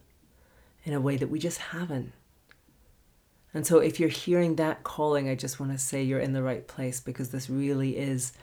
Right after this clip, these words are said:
so much of what my work is about and my life is about now, is really how we honor this and how we bring this into balance, first of all, in ourselves, because so many of us, without even knowing it, without realizing it, we've been conditioned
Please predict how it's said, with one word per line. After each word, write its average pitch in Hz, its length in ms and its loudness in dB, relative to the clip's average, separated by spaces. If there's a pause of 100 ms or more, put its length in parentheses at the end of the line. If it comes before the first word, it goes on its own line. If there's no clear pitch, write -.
(180)
so 156 220 2
much 147 280 0
of 135 140 -4
what 139 200 -2
my 139 260 0
work 135 320 -2
is 135 120 -4
about 131 320 -2
and 127 80 0
my 127 120 0
life 127 420 -2
is 131 140 -4
about 123 360 -6
now, 123 400 -6 (680)
is 147 160 -6
really 139 200 0
how 135 320 0
we 131 240 2
honor 135 340 -2
this 131 420 -4
and 135 160 -4
how 135 220 -2
we 139 100 0
bring 139 220 -4
this 135 160 -4
into 135 180 -4
balance, 135 380 -2
first 233 280 2
of 285 120 -2
all, 240 100 8
in 175 120 4
ourselves, 131 640 -2
because 147 360 -4 (400)
so 175 640 10
many 180 360 6
of 135 200 2
us, - 560 -8 (480)
without 160 340 4
even 160 280 6
knowing 165 320 8
it, 143 160 0
without 143 340 2
realizing 147 460 4
it, 135 140 -2
we've 165 220 -2
been 202 200 0
conditioned 170 920 0